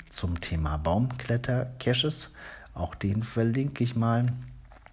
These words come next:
Ähm, find ich auch ganz spannend, gerade wenn man hier im Flachland in Hannover wohnt. Äh, dann ist es sinnvoll, wenn man höhere Terrainwertung hat, wenn man haben will,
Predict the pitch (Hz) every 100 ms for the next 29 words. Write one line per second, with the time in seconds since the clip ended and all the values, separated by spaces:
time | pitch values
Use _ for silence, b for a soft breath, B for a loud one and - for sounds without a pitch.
0 | - - - 98 95 95 98 98 92 -
1 | - 101 - 101 - 104 117 107 - -
2 | 98 101 120 95 92 92 92 92 92 87
3 | - 90 87 - - - 87 87 87 87
4 | 92 90 85 85 87 B B B B B
5 | - 85 82 80 82 - - - 85 87
6 | 95 92 B B B B - 139 - 120
7 | - 104 107 95 92 92 101 120 98 92
8 | 92 92 90 - 80 80 82 78 82 80
9 | 82 95 120 127 123 - 107 117 113 127